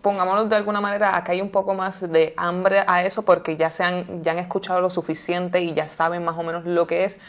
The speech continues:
Allá sigue teniendo la misma necesidad, pero probablemente no hay tanta gente que lo provea.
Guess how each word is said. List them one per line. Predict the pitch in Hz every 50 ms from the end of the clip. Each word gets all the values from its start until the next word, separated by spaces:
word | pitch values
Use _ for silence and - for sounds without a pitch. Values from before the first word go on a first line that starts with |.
| - -
Allá | - 165 165 165 165
sigue | 170 202 208 226 240 226
teniendo | 226 220 202 190 190 190 196 202
la | 202 185
misma | 185 180 190 202
necesidad, | 208 214 208 214 214 226 247 277
pero | 269 226 185 175
probablemente | - - 156 143 143 151 151 175 180 185 196 202 196 - 190
no | 185 175
hay | 170 175
tanta | 180 175 175 175 175
gente | 175 175 180 170
que | 170
lo | 160 151
provea. | - - 120 - - - - -